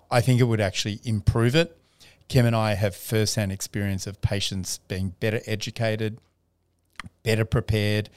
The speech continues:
I think these rules are often set up by older surgeons who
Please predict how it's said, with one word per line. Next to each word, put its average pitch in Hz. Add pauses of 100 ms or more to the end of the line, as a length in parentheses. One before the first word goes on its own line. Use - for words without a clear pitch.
(420)
I -
think 143
these 120
rules 110
are -
often 107
set -
up 104
by 98 (500)
older 107 (100)
surgeons 101 (240)
who 98